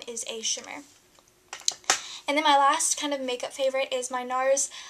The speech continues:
I wanna keep calling them lip tars, but I know they're not lip tars, or, like, lip liqueurs or something like that. And it's in the color Baby Doll, and it's a really, really pretty kind of, um, mauve-y pink color. And I took this on vacation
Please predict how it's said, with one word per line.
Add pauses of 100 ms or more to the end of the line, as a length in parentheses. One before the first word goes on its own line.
I
wanna
keep
calling
them
lip
tars,
but
I
know
they're
not
lip
tars,
or,
like, (480)
lip
liqueurs
or
something
like
that.
And
it's
in
the
color
Baby
Doll,
and
it's
a
really,
really
pretty
kind
of,
um, (180)
mauve-y
pink
color. (500)
And
I
took
this
on
vacation